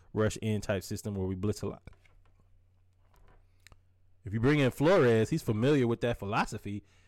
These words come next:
I am definitely confident in the fact that he could get us to where we need to be, especially with all the capital and draft pe-, draft capital we have and money. This would be a great hire. And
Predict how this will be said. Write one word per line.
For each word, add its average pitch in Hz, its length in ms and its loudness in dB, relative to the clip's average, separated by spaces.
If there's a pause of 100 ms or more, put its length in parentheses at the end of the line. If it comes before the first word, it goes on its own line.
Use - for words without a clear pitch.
(320)
I 156 200 2
am 110 220 -2 (140)
definitely 127 580 2
confident 110 520 0
in 104 60 -2
the 101 60 -6
fact 110 240 -6
that 98 60 -8
he 117 100 -4
could 95 240 -8
get 104 180 -2
us 101 180 -4
to 107 80 -8
where 101 160 -4
we 101 100 -6
need 95 200 -8
to 85 60 -14
be, 113 280 -4 (360)
especially 147 320 -2
with 113 80 2
all 104 100 4
the 101 60 0
capital 107 420 -2
and 90 120 -6
draft 123 320 -4
pe-, 92 180 -8 (100)
draft 131 260 -6
capital 90 280 -8
we 90 80 -6
have 92 280 -8
and 120 240 -6
money. 104 300 -10 (800)
This 139 160 -2
would 127 80 -6
be 110 100 -2
a 87 60 -8
great 101 340 0
hire. 92 400 -8
And 160 580 2